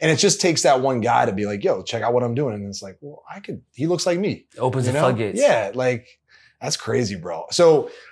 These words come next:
Speaker 1: awesome. So are you gonna start training for that now, or is that just something that's gonna be
Speaker 2: I mean,
Speaker 1: you'll be ready 'cause you're doing a <laughs> damn marathon every month?
Speaker 2: pa-, part of it is the marathon a month, kind of like,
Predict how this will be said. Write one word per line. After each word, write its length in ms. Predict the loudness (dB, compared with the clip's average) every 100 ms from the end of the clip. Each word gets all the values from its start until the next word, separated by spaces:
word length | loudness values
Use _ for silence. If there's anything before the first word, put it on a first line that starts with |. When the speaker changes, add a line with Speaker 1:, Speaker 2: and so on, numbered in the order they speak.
| -2
Speaker 1:
awesome. 380 | 2 2 0 -2
So 140 | 2
are 60 | 4
you 80 | 6
gonna 180 | 4 2
start 240 | 2 0
training 220 | 0 -2
for 100 | 0
that 180 | 0 0
now, 280 | -4 -4 0
or 160 | 0 -2
is 120 | -4
that 160 | -8
just 200 | -8 -6
something 260 | -6 -6 -8
that's 160 | -10 -10
gonna 160 | -10
be 320 | -8 -8 -4 0
Speaker 2:
I 40 |
mean, 320 | 2 2 0 -6 _ -6
Speaker 1:
you'll 120 | -2
be 80 | -2
ready 220 | -2 -4
'cause 160 | -6 -10
you're 120 | -6
doing 220 | -6 -6
a 20 |
<laughs> 200 | -4 0
damn 180 | 2 4
marathon 400 | 4 4 4 2
every 200 | 4 4
month? 360 | 2 2 -2 -4 -10 -10
Speaker 2:
pa-, 260 | -4 -2 -4 -8 -14 -2
part 240 | 4 6
of 80 | 6
it 80 | 4
is 160 | 2
the 80 | 2
marathon 400 | 2 2 2 2
a 40 | 2
month, 340 | 2 2 0
kind 200 | 0 2
of 100 | 2
like, 340 | 2 2 -2